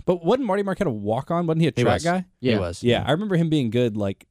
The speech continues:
Speaker 1: considering that he was a walk-on and a track guy.
Speaker 3: He started, I'm pretty sure he started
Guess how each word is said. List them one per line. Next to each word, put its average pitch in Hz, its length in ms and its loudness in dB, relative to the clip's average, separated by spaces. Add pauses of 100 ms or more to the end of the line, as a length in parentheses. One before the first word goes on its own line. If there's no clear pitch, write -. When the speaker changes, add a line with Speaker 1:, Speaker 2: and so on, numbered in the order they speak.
(100)
Speaker 1:
considering 110 460 0
that 101 100 -2
he 110 80 2
was 98 120 -2
a 98 40 -2
walk-on 104 400 0
and 101 120 -6
a 92 40 -10
track 98 300 -8
guy. - 160 -12
Speaker 3:
He 196 160 2
started, 127 760 -4 (180)
I'm 117 380 -6 (140)
pretty 254 220 -10
sure 165 300 -4
he 123 180 -2
started 120 540 -4